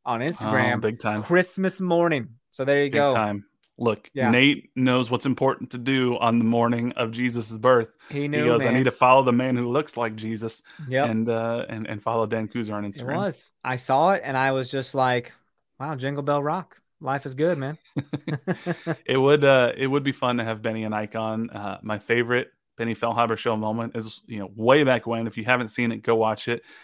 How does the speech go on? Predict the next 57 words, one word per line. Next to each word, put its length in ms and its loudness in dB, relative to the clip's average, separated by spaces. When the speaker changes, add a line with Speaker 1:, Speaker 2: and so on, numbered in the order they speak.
Speaker 2:
When 120 -2
they 100 0
were 80 -2
interviewing 440 0
C 200 -4
J 120 0
Sapong 600 -4
about 300 -4
conspiracy 540 -4
theories. 480 -2
Speaker 1:
Oh, 140 -2
yeah. 220 -4
Speaker 2:
And 140 2
Benny 240 6
was 160 0
just 200 -6
like, 280 -6
he, 260 -4
I 120 2
think 180 2
he 80 0
thought 320 4
C 100 0
J 140 2
was 140 0
doing 180 0
a 60 -2
bit 180 -2
at 140 -6
first 320 -4
and 120 -2
then 120 0
realized 360 0
pretty 160 -8
quick 240 -6
C 160 -4
J 180 0
was 140 -2
not 240 -2
doing 240 -2
a 40 -4
bit, 220 -4
and 100 -8
he 100 -4
fully 280 -2
believed 340 -4
all 100 0
these 160 -4
conspiracy 500 -6
theories. 280 -2
And 120 -2
Benny 280 -4
finally 300 -2
was 60 -6
just 120 -8
like, 120 -2
"W-, 200 -16